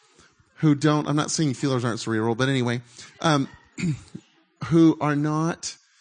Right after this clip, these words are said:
who are, like, a little discouraged 'cause you're like, "Well, I don't have those encounters."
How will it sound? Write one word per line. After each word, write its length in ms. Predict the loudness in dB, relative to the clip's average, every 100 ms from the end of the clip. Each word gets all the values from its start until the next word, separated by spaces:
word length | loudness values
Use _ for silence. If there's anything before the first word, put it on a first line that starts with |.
| _ _
who 140 | -2
are, 160 | 0 0
like, 200 | -2 -4
a 180 | -6
little 140 | -4 -2
discouraged 640 | -4 -6 -4 -2 -2 -6
'cause 100 | -8
you're 100 | -6
like, 140 | -8
"Well, 120 | -8 -8
I 100 | -8
don't 140 | -6
have 260 | -8 -8 -6
those 160 | -8
encounters." 720 | -8 -8 -6 -6 -6 -8 -10